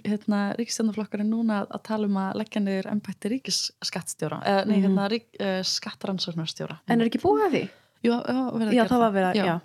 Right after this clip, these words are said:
Speaker 1: Og ég bara, ha, skilur, hvað, hvað er í gangi? Það
Speaker 2: Mhm.
Speaker 1: þarf að, að rannsaka þetta og það þarf að, að sekta Samherja fyrir þetta, um, og, og breyta dálítið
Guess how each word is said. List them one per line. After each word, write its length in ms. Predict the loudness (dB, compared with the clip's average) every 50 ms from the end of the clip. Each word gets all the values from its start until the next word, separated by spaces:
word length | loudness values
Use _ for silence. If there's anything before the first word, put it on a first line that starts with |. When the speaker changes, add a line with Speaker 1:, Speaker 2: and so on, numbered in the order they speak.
| _ _ -8
Speaker 1:
Og 160 | -6 -6 -6 -8 -8
ég 240 | -6 -4 -4 -4 -4
bara, 140 | -4 -6 -4
ha, 140 | -4 -4 -6 -4
skilur, 340 | -4 -6 -6 -6 -6 -8 -8
hvað, 400 | -8 -8 -6 -4 -4 -4 -4 -6
hvað 160 | _ -6 -4
er 80 | -4 -4
í 40 | -2
gangi? 280 | -2 -2 -2 -4 -12 -14
Það 160 | -6 -4 -2
Speaker 2:
Mhm. 60 | 2 2
Speaker 1:
þarf 160 | 4 4 4
að, 160 | 4 2 0 0 -2
að 100 | 0 2
rannsaka 400 | 2 2 2 0 0 -2 -2 -2 -4 -4
þetta 340 | -4 -2 -2 -2 -2 -2 -6 -8 -16 -20 -20 -20 -20 -16 _ 2
og 340 | 4 6 6 6 4 2 0
það 220 | -4 -6 -6 -2 0
þarf 160 | 0 2 2
að, 240 | 0 0 0 -2 -2
að 80 | -2
sekta 420 | -2 -2 -4 -6 -8 -14 _ -6 -4
Samherja 360 | -2 0 0 0 0 0 -2
fyrir 160 | -2 -2 -2
þetta, 500 | -2 -2 -4 -4 -4 -2 0 0 -2 -2 -4 -8 -20 -18 -18 -18 -18 -16 -6 -2
um, 640 | 0 2 2 4 4 2 2 2 0 -2 -4 -6 _ 0
og, 260 | 2 2 4 2 2 0
og 100 | -2 0
breyta 340 | 0 0 0 0 -2 -4
dálítið 380 | -2 -2 -2 -4 -2 -2 -2 -2